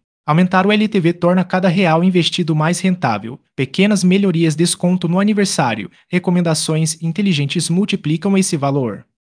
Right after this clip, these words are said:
Porque fidelizar costuma ser mais barato que captar novos. Captar custa em anúncios e testes. Quem já conhece sua marca tem confiança e converte mais fácil. Reativar quem já comprou quase sempre traz retorno mais rápido.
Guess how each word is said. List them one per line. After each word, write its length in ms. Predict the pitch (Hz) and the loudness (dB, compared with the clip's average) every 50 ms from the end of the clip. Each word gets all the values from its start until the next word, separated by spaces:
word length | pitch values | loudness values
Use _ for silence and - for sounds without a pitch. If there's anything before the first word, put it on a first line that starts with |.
| _ _ _ | _ _ _
Porque 280 | - 151 143 - 190 180 | -10 -10 -8 -6 -8 -6
fidelizar 540 | - 208 202 220 214 202 160 165 175 180 | -6 -4 -2 -2 -2 0 0 0 0 0
costuma 420 | 180 - 196 - - 208 190 185 180 | -2 -4 -6 -6 -4 -4 -2 -2 -2
ser 180 | - - 214 | -2 -2 -2
mais 320 | 190 165 151 151 175 180 160 | -2 0 -2 -2 -2 -4 -2
barato 380 | 170 165 147 139 147 - 180 | -2 0 0 0 -2 -2 -6
que 140 | - - 180 | -8 -8 -8
captar 420 | - - 185 185 - - 170 165 160 | -4 -4 -6 -4 -4 -4 -4 -2 -2
novos. 320 | 156 170 185 196 190 - | -2 -2 -2 -2 -4 -4
Captar 400 | - 180 175 - - 165 170 180 | -4 -6 -6 -4 -4 -4 -4 -4
custa 400 | 175 - 170 185 190 - - 196 | -4 -4 -4 -4 -4 -4 -4 -4
em 140 | 185 180 185 | -2 0 0
anúncios 500 | 180 170 170 175 - - 160 - - - | 0 0 -2 -2 -4 -6 -8 -10 -10 -10
e 100 | - 165 | -10 -10
testes. 680 | 156 - 139 117 107 - - - - - - - - - _ _ _ _ _ _ | -6 -4 -4 -4 -4 -6 -10 -12 -16 -16 -14 -14 -16 -16 _ _ _ _ _ _
Quem 140 | - 131 123 | -8 -6 -2
já 160 | 113 151 170 | 0 0 -2
conhece 420 | 175 - 208 180 156 160 156 - 180 | 0 -2 -2 0 0 0 0 -2 -4
sua 220 | - - 196 180 | -4 -2 -2 0
marca 300 | 160 156 156 160 - 165 | 0 0 -2 -2 -4 -4
tem 120 | - 190 | -4 -4
confiança 680 | 190 190 202 196 - - 175 151 143 139 - - 143 - - | -4 -4 -6 -6 -2 -2 -2 0 0 -4 -4 -6 -8 -8 -8
e 80 | 175 | -10
converte 460 | 165 - 220 220 156 165 170 180 180 185 | -6 -4 -4 0 0 0 0 0 0 -2
mais 240 | 165 165 180 185 | -2 -2 -2 -4
fácil. 480 | - - 160 156 156 151 - - 170 156 - - | -2 0 2 2 2 2 -2 -6 -8 -8 -10 -8
Reativar 480 | - 180 196 214 208 - 185 175 175 180 | -4 -2 -2 0 0 -2 -2 0 -2 -2
quem 180 | 180 185 180 165 | -2 -2 -2 0
já 180 | 139 165 170 | 0 0 -2
comprou 340 | - - 196 190 - 196 202 | -2 -2 -4 -2 0 -2 -2
quase 300 | 196 - 175 170 165 165 | 0 0 0 0 0 -2
sempre 340 | - - 214 214 196 196 196 | -2 -2 -2 -2 -2 -2 -4
traz 300 | 196 196 170 160 156 - | -2 0 -2 -2 0 -2
retorno 320 | 185 180 - 175 170 170 | -4 -4 -2 -2 -2 0
mais 240 | 165 160 170 180 175 | 0 0 -2 -2 -2
rápido. 500 | - 151 131 120 - - 117 120 123 | -2 -2 -2 -2 -4 -10 -18 -18 -18